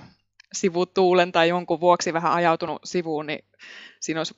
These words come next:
voinut toki käydä monenlaista, mutta tota, siinä jokainen keskittyi siihen ajoon pää kylmänä sen viisitoista kilsaa, mitä oli. Ja sit kun päästiin siihen Juokslahden tielle, niin, niin tota,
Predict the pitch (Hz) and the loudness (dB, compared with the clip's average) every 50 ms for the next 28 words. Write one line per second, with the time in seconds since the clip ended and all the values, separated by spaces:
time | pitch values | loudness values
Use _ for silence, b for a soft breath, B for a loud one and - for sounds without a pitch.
0 | _ 180 170 170 180 170 165 151 - _ - 156 - - 165 - - 165 156 160 | _ -6 -2 0 0 0 -2 -6 -10 _ -10 -10 -6 -6 -6 -2 2 4 4 4
1 | 156 160 156 160 165 170 170 175 196 220 220 208 - - - 143 139 127 _ - | 4 2 -2 -4 -4 0 0 2 2 2 2 2 0 -2 -4 -6 -6 -10 _ -6
2 | 165 143 143 - - 147 139 - - - 175 165 165 - - - 185 180 - 185 | -6 -6 -6 -6 -6 -6 -4 -4 -4 -6 -6 -4 -6 -6 -6 -6 -8 -4 -2 -2
3 | 165 139 139 - - 147 - - 143 - - - 151 143 143 - 151 151 151 147 | -2 -2 -4 -6 -6 -6 -6 -8 -10 -12 -10 -8 -6 -6 -4 -4 -4 -4 -2 -4
4 | 143 139 - 143 _ _ - 165 151 143 139 - - 151 147 135 143 139 - - | -4 -6 -8 -10 _ _ -6 -2 -2 -2 -2 -4 -8 -10 -8 -8 -8 -10 -10 -10
5 | 165 - 139 - - - 151 151 139 - - 143 - - 156 151 139 - 143 131 | -10 -10 -12 -12 -14 -10 -8 -8 -8 -8 -10 -14 -12 -10 -10 -8 -6 -6 -6 -6
6 | - - - - 95 135 165 165 160 147 139 170 180 - B B B B B B | -8 -10 -12 -10 -8 -8 -6 -4 -4 -2 -2 -2 -4 -6 B B B B B B
7 | B B B B - - - - 151 _ - 170 160 170 - 170 156 - 165 156 | B B B B -10 -10 -8 -10 -10 _ 0 0 0 2 0 -6 -4 -2 0 0
8 | 160 175 170 165 - 170 175 160 151 156 - 165 160 160 156 160 156 147 - - | 2 2 2 2 2 2 0 2 0 -2 0 0 2 2 2 0 -2 -4 -10 -12
9 | - _ _ - 175 156 151 151 151 151 - - 156 151 - | -14 _ _ -14 -12 -10 -10 -8 -8 -10 -6 -4 -4 -4 -4